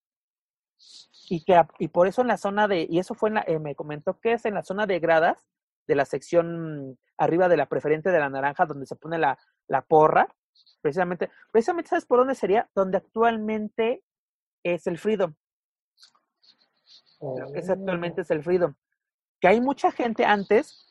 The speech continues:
Speaker 1: a-, le-, les llegó a comentar al equipo de seguridad o a, a, entre ellos, de que se veía una persona, porque recordemos que es muy raro actualmente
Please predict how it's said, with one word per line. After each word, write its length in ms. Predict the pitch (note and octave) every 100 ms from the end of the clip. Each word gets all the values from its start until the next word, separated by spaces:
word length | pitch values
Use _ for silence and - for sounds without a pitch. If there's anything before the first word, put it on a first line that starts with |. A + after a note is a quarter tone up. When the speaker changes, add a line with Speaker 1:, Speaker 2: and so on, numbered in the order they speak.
| -
Speaker 1:
a-, 160 | D#3+
le-, 260 | E3 D#3 D#3
les 180 | D#3 D3
llegó 180 | E3 E3+
a 40 |
comentar 540 | G#3+ F#3 D#3 E3+ E3 E3+
al 160 | E3+
equipo 300 | C#3+ - -
de 60 | F3
seguridad 540 | - D#3+ D#3 D3+ D#3
o 140 | E3 C#3
a, 120 | C3+ -
a, 160 | C#3 C#3
entre 440 | C#3 C3+ D3+ D3+
ellos, 460 | D#3 E3+ - - _ _ _
de 120 | - D3
que 140 | -
se 160 | D#3 D#3+
veía 320 | D3 D3+ F#3
una 220 | G3+ F#3+ G#3+
persona, 440 | - D3+ G#3+ G#3+
porque 320 | E3 - D3 _ _ -
recordemos 520 | G#3 B3 C4 D4+ F4+
que 80 | C4
es 80 | B3
muy 220 | B3+ B3+
raro 300 | A#3 G3+ A3+
actualmente 800 | C4 - F#3 E3+ D3+ D3+ F3